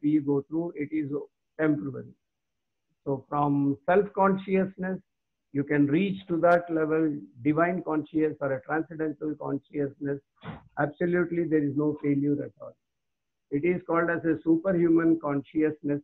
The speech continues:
also, where we can easily overcome whatever may be the nervous or awkward situation that I go through. And also it controls about myself,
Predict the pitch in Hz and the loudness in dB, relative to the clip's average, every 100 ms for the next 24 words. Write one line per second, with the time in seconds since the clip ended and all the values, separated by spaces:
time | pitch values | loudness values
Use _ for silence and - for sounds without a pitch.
0 | - 123 117 - - _ _ _ _ _ | -8 -16 -16 -20 -20 _ _ _ _ _
1 | _ _ _ _ _ - - 135 190 196 | _ _ _ _ _ -16 -2 6 8 6
2 | 202 - _ _ 143 151 165 160 160 165 | 4 -4 _ _ -2 0 4 6 6 6
3 | 160 180 190 175 156 156 151 151 151 147 | 2 2 2 4 6 6 4 0 -2 -4
4 | - _ _ _ _ _ _ - 139 156 | -8 _ _ _ _ _ _ -6 -2 0
5 | 170 185 175 160 160 160 175 165 156 147 | 2 4 4 6 6 6 2 2 2 2
6 | 156 170 170 156 147 143 - 165 160 147 | 2 0 0 0 2 0 -2 -4 -2 -6
7 | 151 156 156 156 147 143 143 139 139 143 | 0 0 0 -2 -2 -4 -4 -4 0 0
8 | 139 - 139 190 _ _ _ _ _ _ | 0 -4 -10 -10 _ _ _ _ _ _
9 | _ _ _ _ _ _ _ - 156 156 | _ _ _ _ _ _ _ -4 2 4
10 | 160 160 - 190 190 - - 160 156 - | 4 2 2 0 0 -4 -2 -2 -2 0
11 | 151 151 170 175 131 - - _ - - | 2 2 6 6 4 0 -20 _ -12 -12
12 | - _ _ _ _ _ _ _ _ _ | -12 _ _ _ _ _ _ _ _ _
13 | - 139 165 175 156 147 156 156 175 | -6 4 6 6 4 2 4 2 -2